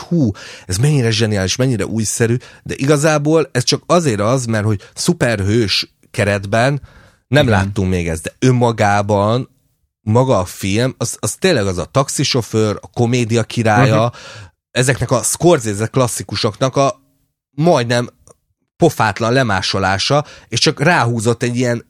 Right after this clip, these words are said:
Speaker 1: képregényes filtert, és akkor most nekem ettől kéne eldobnom az agyamat, hogy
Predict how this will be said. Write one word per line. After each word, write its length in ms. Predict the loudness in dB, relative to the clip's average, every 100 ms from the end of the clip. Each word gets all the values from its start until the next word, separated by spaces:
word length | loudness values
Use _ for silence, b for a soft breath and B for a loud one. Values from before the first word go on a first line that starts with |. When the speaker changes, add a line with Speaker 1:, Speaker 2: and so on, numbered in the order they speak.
| _
Speaker 1:
képregényes 680 | -2 -2 -2 -4 -2 -2 -4
filtert, 600 | -2 0 0 0 0 0
és 140 | -2
akkor 160 | -2 -2
most 120 | -2
nekem 200 | -2 -2
ettől 360 | 0 -2 0 -2
kéne 200 | 0 0
eldobnom 460 | 0 0 -4 -4
az 120 | -4 -2
agyamat, 360 | -2 0 0
hogy 160 | -2